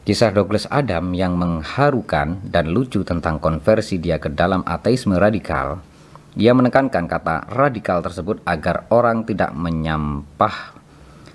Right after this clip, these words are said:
agar orang tidak menyahpahami-, menyalahpahaminya sebagai seorang agnostik, merupakan bukti kekuatan Darwinisme sebagai suatu pembangkit kesadaran.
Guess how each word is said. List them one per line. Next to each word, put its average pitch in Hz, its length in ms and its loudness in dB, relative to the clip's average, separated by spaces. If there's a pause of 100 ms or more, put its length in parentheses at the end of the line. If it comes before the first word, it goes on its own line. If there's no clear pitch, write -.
(280)
agar 98 320 2
orang 139 320 2
tidak 127 480 0 (460)
menyahpahami-, 117 1300 2
menyalahpahaminya 113 1300 0
sebagai 78 500 -4
seorang 78 380 -4
agnostik, - 680 -2 (800)
merupakan 127 460 2 (100)
bukti 95 320 -4
kekuatan 85 540 -2
Darwinisme 80 1040 0 (240)
sebagai 76 560 -2
suatu 73 260 -2
pembangkit 85 640 0
kesadaran. 107 720 -2